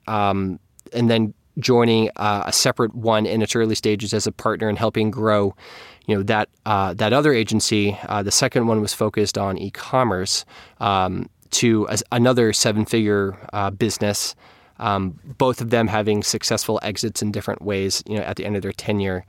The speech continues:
Um, it was actually the first one, uh, that I founded myself. Uh, Winning Edits was its name.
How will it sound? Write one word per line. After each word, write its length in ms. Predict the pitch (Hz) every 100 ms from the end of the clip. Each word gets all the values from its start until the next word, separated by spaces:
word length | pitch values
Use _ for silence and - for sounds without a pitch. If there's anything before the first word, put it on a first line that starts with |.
| - - - _
Um, 460 | - 101 98 95 95
it 40 |
was 140 | 120 156
actually 220 | 151 123
the 60 | 104
first 300 | 165 170 -
one, 180 | 117 107
uh, 260 | 101 101
that 200 | 98 120
I 120 | 107 101
founded 360 | 123 113 104
myself. 840 | 101 92 - - 131 110 104 - -
Uh, 320 | 98 95 90
Winning 320 | 101 131 123
Edits 400 | 110 107 - -
was 220 | 113 104
its 260 | 131 127 -
name. 380 | 110 98 98